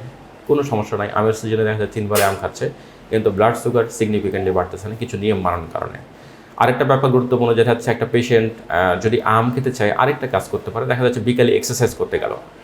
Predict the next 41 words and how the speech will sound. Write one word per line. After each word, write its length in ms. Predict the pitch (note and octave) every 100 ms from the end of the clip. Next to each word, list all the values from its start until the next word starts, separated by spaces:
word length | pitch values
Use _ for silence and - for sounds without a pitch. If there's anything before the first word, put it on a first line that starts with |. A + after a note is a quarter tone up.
| - - - -
তো 120 | A2+
বিকালে 360 | G2+ A#2+ B2+ B2+
এক্সারসাইজ 460 | A#2 G#2+ - A#2+
করতে 280 | - - A2+
যাওয়ার 300 | G2+ G#2+ G#2+
আগে 260 | - F#2+ G2+
সে 140 | -
খেয়ে 240 | F#2+ A2 G2
যেতে 160 | F#2+
পারে, 260 | F#2 F#2 F#2 - - -
কোনো 120 | G2+
মিষ্টি 280 | G2+ G#2 G#2+
ফল 220 | G2 F#2+
খেতে 160 | F#2+ G2+
ইচ্ছে 180 | -
করলে 240 | A#2 F3 B3 -
সেই 100 | G#2
সময় 220 | G2+ G2 -
খেয়ে 100 | G2+
যেতে 160 | F#2+ F#2
পারে। 220 | F#2 F#2 - - - -
দেখা 140 | A2 A2+
যাচ্ছে 240 | A2+ A#2
যে 180 | G#2 B2+
পরিমাণ 400 | B2+ C3+ C3 A#2+
ব্লাড 180 | G#2 -
সুগার 280 | - G#2+ F#2
বাড়ার 340 | F#2+ G2 G2 G2
পসিবিলিটি 440 | G#2+ - A2 G#2+ G#2+
থাকতেছে 520 | G2+ F2 F#2 G#2 A2 C3+ - - - - - - _ - -
এক্সারসাইজ 520 | B2 D3 C#3 C#3+ C#3
করার 280 | B2+ A#2+ A#2+
কারণে 360 | A2+ A2 C3
সেই 160 | A2 G#2
জিনিসটা 340 | G2 F#2+ -
কিছুটা 300 | F#2 F#2+ G2 -
কমে 180 | C3+ A#2+
যাচ্ছে। 300 | - - - - - - -
তো 100 | G#2+
এটাও 260 | B2 B2+ C#3
একটা 400 | A#2+ A2 G#2